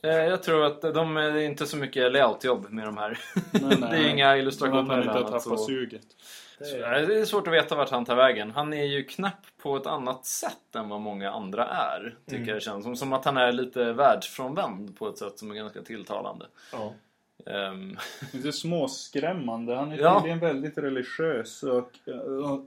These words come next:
Speaker 2: skriver ändå de här extremt magstarka produkterna. Han är,
Speaker 3: Ja.
Speaker 2: han är ett, ett unikum, får man säga. Man undrar hur han är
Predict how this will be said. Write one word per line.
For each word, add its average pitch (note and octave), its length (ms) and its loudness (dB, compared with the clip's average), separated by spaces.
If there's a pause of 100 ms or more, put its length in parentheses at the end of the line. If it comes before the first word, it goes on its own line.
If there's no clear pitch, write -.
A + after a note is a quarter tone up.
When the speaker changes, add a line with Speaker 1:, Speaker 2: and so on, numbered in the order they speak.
Speaker 2:
skriver D3 500 0
ändå C3+ 280 2
de C3+ 200 0
här C3 160 2 (160)
extremt C#3 880 -6 (460)
magstarka B2 880 0
produkterna. A#2 800 -4
Han C#3 220 -2
är, C#3 240 -2 (220)
Speaker 3:
Ja. C3 240 0
Speaker 2:
han C3+ 160 0
är C#3+ 160 -2
ett, C#3+ 120 -12 (680)
ett C#3 120 -8 (280)
unikum, D3 720 -2
får B2 120 -4
man A2+ 200 -4
säga. B2 480 -6 (180)
Man C3+ 180 -6
undrar D3 340 -2
hur D#3+ 120 -4
han C3 200 -2
är C#3+ 260 -2